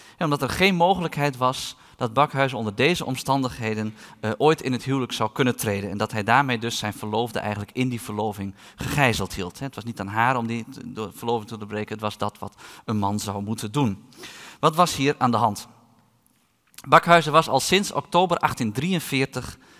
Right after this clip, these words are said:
in het buitenland. Dus dat is al bijna twee jaar, hè, op, op het moment dat hij voor die archieven staat. Want hij was op de vlucht voor zijn schuldeisers.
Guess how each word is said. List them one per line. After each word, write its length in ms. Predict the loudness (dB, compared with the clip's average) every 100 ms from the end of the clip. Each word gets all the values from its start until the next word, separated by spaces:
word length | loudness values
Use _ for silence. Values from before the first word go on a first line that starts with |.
| -20 -20 -8
in 100 | 0
het 100 | 2
buitenland. 640 | 6 4 2 -10 -12 -14 -18 _ _ _ _ _ _ _ _ _
Dus 100 | -8
dat 120 | -8
is 100 | -6
al 60 | -2
bijna 220 | 0 -2
twee 260 | 0 2 4
jaar, 340 | 6 4 2
hè, 160 | -4 -6
op, 80 | -6
op 80 | -12
het 100 | -8
moment 240 | -6 -6
dat 100 | -6
hij 140 | -8 -6
voor 200 | -6 -6
die 100 | -8
archieven 360 | -10 -14 -12
staat. 360 | -14 -14 -20 -20 _ -20 -18 -14 2
Want 240 | 4 4
hij 100 | 2
was 140 | 2
op 100 | 0
de 80 | -6
vlucht 240 | -2 -2 -2
voor 140 | -6
zijn 160 | -2 -2
schuldeisers. 840 | 0 0 -2 -8 -8 -6 -8 -8